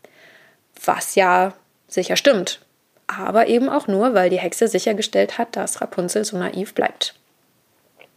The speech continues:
Sie singt weiter: „Bleib zu Hause, ich bin dein Zuhause.“ Und dann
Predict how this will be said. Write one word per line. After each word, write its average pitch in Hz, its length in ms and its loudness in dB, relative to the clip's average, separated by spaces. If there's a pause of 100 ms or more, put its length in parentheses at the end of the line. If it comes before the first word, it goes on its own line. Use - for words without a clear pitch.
(240)
Sie 196 140 -2
singt 185 240 -4
weiter: 247 420 2 (1000)
„Bleib 302 360 2
zu 330 160 2
Hause, 226 680 4 (340)
ich 220 200 2
bin 196 140 0
dein 170 220 -2
Zuhause.“ 185 680 -4 (380)
Und 214 180 -2
dann 208 400 0